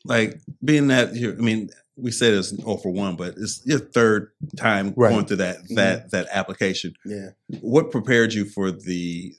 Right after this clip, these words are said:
Speaker 1: I mean, once you got, uh, uh, uh, word that you were going to be seen in front of the board, what prepared you for that? Did anything
Speaker 3: The
Speaker 1: did
Speaker 3: first
Speaker 1: you
Speaker 3: time or just the last
Speaker 1: This is
Speaker 3: time?
Speaker 1: the last time.
Speaker 3: What prepared me? Uh, nothing. I was just, I didn't have nothing to lose. I wasn't,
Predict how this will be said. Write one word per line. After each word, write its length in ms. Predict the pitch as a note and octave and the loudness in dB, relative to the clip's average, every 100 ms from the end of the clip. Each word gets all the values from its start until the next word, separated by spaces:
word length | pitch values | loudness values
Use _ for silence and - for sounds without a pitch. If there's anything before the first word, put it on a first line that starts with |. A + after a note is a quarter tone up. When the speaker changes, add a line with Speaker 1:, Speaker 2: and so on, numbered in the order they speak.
| G#2+ | -8
Speaker 1:
I 40 | |
mean, 80 | G#2 | -2
once 200 | A2+ A2+ | -2 -2
you 80 | G#2+ | 0
got, 260 | G2 F#2+ - - | 0 0 -6 -10
uh, 40 | |
uh, 540 | F2+ F2 E2 E2 E2 E2+ _ _ _ _ - | -8 -8 -10 -12 -14 -16 _ _ _ _ -20
uh, 160 | F2 | -16
word 320 | D#2+ G2+ G2 F#2 | -6 -2 -2 -2
that 160 | F2+ | -6
you 100 | G#2+ | -4
were 120 | F#2 | -4
going 240 | F2+ G2+ F#2+ | -2 -2 -2
to 100 | F#2+ | -4
be 220 | D#2+ F2+ | -6 -6
seen 480 | - G2+ F#2+ E2+ F2+ | -4 -2 -2 -4 -6
in 140 | F#2+ | -10
front 160 | - F2+ | -6 -6
of 60 | E2+ | -6
the 40 | |
board, 360 | F2 F2+ E2 F2 | -6 -6 -4 -4
what 140 | G2+ | -6
prepared 340 | - G2+ F#2 | -6 -4 -4
you 80 | E2 | -6
for 100 | E2 | -12
that? 260 | D#2 D2+ - | -12 -12 -14
Did 120 | G2+ E2 | -12 -8
anything 360 | F#2 - F2 D2+ | -8 -6 -10 -10
Speaker 3:
The 80 | E2+ | -8
Speaker 1:
did 80 | |
Speaker 3:
first 200 | A#2 B2 | -4 -4
Speaker 1:
you 60 | B2 | -4
Speaker 3:
time 100 | A#2 | -8
or 60 | G2 | -8
just 180 | G2 - | -12 -14
the 80 | |
last 260 | F#2 G2 - | -14 -14 -8
Speaker 1:
This 100 | G#2+ | -8
is 60 | G2 | -2
Speaker 3:
time? 80 | |
Speaker 1:
the 40 | G#2 | 0
last 220 | G2 F2 | 0 0
time. 220 | F2+ D#2+ - - - | -4 -6 -10 -20 -10
Speaker 3:
What 120 | A#2 | -8
prepared 420 | A#2 A2+ A#2+ B2 | -8 -2 2 2
me? 200 | A#2+ A#2 | 2 -2
Uh, 320 | A2 A2 G#2+ G2+ | -4 -6 -8 -8
nothing. 260 | G#2 B2 | -8 -8
I 100 | G#2 | -8
was 100 | G#2+ | -8
just, 160 | G#2 - - G#2 - | -10 -10 -10 -10 -12
I 40 | |
didn't 160 | F2+ A#2+ | -12 -10
have 100 | G#2+ | -10
nothing 200 | A2 G#2+ | -10 -12
to 40 | G#2 | -8
lose. 200 | A#2 B2 | -8 -6
I 80 | G2+ | -8
wasn't, 420 | A2+ A2+ G2+ G2 | -8 -8 -8 -12